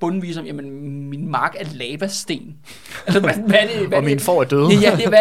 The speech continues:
Speaker 1: hvad er det, jeg skal producere, og jeg skal
Speaker 2: Ja.
Speaker 1: betale, øh, for det her, ikke? Øh, så det er jo fuldstændig, øh, meningsløst.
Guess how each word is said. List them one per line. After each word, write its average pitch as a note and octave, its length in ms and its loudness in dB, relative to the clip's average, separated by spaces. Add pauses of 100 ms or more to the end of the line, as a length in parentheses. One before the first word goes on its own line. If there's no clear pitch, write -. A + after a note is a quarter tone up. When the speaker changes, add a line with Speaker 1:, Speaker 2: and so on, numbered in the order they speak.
Speaker 1:
hvad F#3+ 100 0
er F3+ 40 -2
det, A3 100 -8
jeg A3 80 0
skal D#3+ 120 -8
producere, F#3+ 540 -2
og F#3+ 100 2
jeg D#3+ 80 -2
skal B2 100 -2
Speaker 2:
Ja. A2 60 2
Speaker 1:
betale, E3+ 520 0
øh, D#3 100 -2
for E3 60 -8
det D#3+ 140 -2
her, - 180 -4
ikke? A3+ 120 -6 (540)
Øh, F3+ 220 0
så F#3+ 120 -6
det F#3 60 0
er G3+ 40 4
jo F#3 40 2
fuldstændig, G#3+ 720 -2 (380)
øh, D3+ 260 2
meningsløst. F#3+ 960 -2